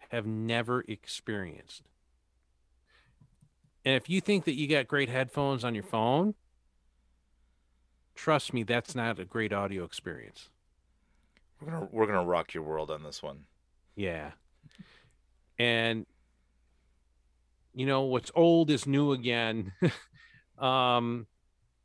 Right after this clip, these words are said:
Speaker 1: I know my kids have never really heard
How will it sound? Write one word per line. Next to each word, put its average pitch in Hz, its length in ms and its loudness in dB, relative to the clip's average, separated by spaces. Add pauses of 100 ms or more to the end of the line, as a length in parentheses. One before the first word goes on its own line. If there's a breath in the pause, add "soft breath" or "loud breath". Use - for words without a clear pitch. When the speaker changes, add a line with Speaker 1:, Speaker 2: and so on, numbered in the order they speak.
(1000)
Speaker 1:
I 139 180 2
know 143 440 2
my 131 300 -2
kids - 460 -6 (100)
have 113 240 -6 (260)
never 113 440 -4
really 107 480 -6 (180)
heard 107 420 0